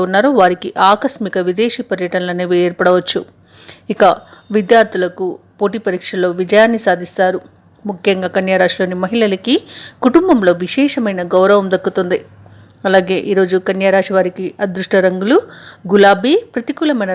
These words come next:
రంగు నీలం, అదృష్ట సంఖ్య ఎనిమిది. ఈరోజు కన్యా రాశి వారు దుర్గాదేవికి కుంకుమార్చన చేయించుకోవడం, అలాగే ధన్వంతరి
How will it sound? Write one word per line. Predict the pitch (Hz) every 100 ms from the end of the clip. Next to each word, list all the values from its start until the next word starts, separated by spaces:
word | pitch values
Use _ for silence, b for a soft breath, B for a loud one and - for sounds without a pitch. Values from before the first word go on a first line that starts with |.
| 180
రంగు | 180 185 185
నీలం, | 196 196 196 196 - b b 190
అదృష్ట | 180 247 - 208 185
సంఖ్య | 175 180 180 - - - 196
ఎనిమిది. | 185 180 185 - _ _ 208
ఈరోజు | 196 196 190 494 - B B B B -
కన్యా | 247 302 349
రాశి | 226 - 190
వారు | 190 185 185
దుర్గాదేవికి | - 240 233 202 185 185 185 -
కుంకుమార్చన | 196 226 208 196 190 180 185
చేయించుకోవడం, | 180 165 - 180 175 - B B - 190
అలాగే | 196 180 190 180 b b b b b b _ _ _ 180
ధన్వంతరి | 214 247 277 262 190